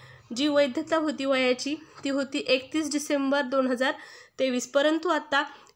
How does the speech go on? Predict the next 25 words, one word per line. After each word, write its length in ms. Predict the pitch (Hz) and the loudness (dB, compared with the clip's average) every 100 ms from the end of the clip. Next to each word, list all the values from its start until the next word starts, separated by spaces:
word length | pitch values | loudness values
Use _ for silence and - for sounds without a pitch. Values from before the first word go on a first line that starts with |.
| 233 | -8
जी 80 | 269 | -2
सतरा 300 | 330 320 311 | 0 0 0
हजारांची 500 | 311 302 302 302 311 | 2 2 2 0 0
भरती 300 | 285 269 285 | 0 -2 -2
प्रक्रिया 480 | 285 269 277 277 | 0 0 0 -2
सुरू 260 | 285 285 269 | -2 -2 -2
झालेली 340 | 277 262 254 | -2 0 0
आहे, 240 | 254 269 269 | 0 0 0
या 160 | 269 269 | 0 0
भरतीसाठी 1400 | 277 254 277 320 - - - - - 285 277 277 302 - _ - | -4 -4 -4 -4 -6 -20 -20 -20 -8 -4 -2 -4 -8 -12 _ -6
अगदी 360 | - 262 247 320 | -2 -2 -2 -2
काही 460 | 330 311 339 381 - _ - | 0 0 0 -4 -8 _ -4
असे 240 | 262 339 | -2 -2
विद्यार्थी 420 | 311 262 320 - | -4 0 -2 0
आहेत, 160 | 302 294 294 | -2 0 -2
त्यांचं 300 | 285 285 285 | -2 -2 -2
दोन, 320 | 254 277 285 277 - _ - | 2 2 0 -4 -20 _ -2
चार 240 | 262 254 | 2 2
म्हणा 340 | 254 247 247 285 - _ - | 0 0 -2 -6 -18 _ -2
किंवा 160 | 277 | 0
पंधरा 340 | 277 285 277 294 | 2 2 2 2
दिवसामुळे 540 | 285 285 294 277 254 | 0 -2 0 2 2
म्हणा, 220 | 247 254 | 2 0
अशा 200 | 262 277 | 0 0
विद्यार्थ्यांचं 840 | 277 247 277 262 285 269 277 269 | -2 0 -2 -2 -2 -2 -2 -6